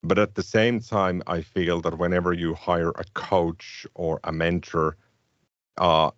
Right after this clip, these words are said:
you should click with them so that it makes sense. So for me,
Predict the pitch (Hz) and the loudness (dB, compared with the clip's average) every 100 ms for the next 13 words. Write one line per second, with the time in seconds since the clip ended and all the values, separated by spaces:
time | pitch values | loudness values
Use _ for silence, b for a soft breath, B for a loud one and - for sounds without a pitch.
0 | _ 85 92 85 85 - - 101 92 92 | _ -4 -2 -2 -4 -6 0 0 2 -2
1 | 76 80 73 73 - _ _ _ - 78 | 0 2 2 -2 -6 _ _ _ -2 0
2 | 76 78 73 73 71 - - 90 78 69 | 2 -2 -2 -4 -6 -10 -4 0 0 0
3 | - - b b b b _ - - 104 | -8 -20 b b b b _ -8 2 2
4 | 98 113 107 127 131 110 | 4 4 6 6 6 4